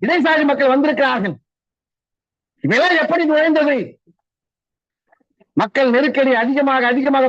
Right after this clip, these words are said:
பிரச்சனைகள் அதிகமாக, அதிகமாக அவர்கள் பிரச்சனைக்கான தீர்வை நோக்கி போவதற்கு பதிலாக கடவுளை நோக்கி போய் கொண்டிருக்கிறார். உலகத்திலே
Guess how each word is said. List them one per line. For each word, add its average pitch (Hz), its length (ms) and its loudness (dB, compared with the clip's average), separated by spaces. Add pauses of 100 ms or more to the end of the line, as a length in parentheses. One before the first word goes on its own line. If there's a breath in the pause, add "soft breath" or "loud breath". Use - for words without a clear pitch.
பிரச்சனைகள் 254 360 0
அதிகமாக, 262 380 2 (100)
அதிகமாக 269 400 -2 (420)
அவர்கள் 233 280 2 (180)
பிரச்சனைக்கான 311 720 0
தீர்வை 349 300 2
நோக்கி 285 240 0
போவதற்கு 277 320 2
பதிலாக 247 300 2 (460)
கடவுளை 320 340 2
நோக்கி 294 240 0
போய் 254 160 2
கொண்டிருக்கிறார். 185 520 -2 (1700)
உலகத்திலே 320 380 0